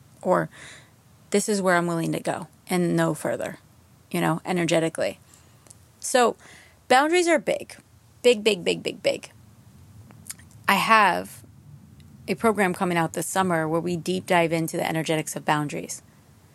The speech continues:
There's all sorts of boundaries. There's boundaries with your time.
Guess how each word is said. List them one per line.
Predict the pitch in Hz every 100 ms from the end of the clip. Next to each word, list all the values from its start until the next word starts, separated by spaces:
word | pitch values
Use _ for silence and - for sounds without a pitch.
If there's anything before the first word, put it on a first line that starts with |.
| _ _ _ _ -
There's | 196 196
all | 190 185
sorts | 180 165
of | 160
boundaries. | - 160 175 127 185
There's | 185 180
boundaries | 180 180 185 190
with | 185 185
your |
time. | 170 - 165 170 208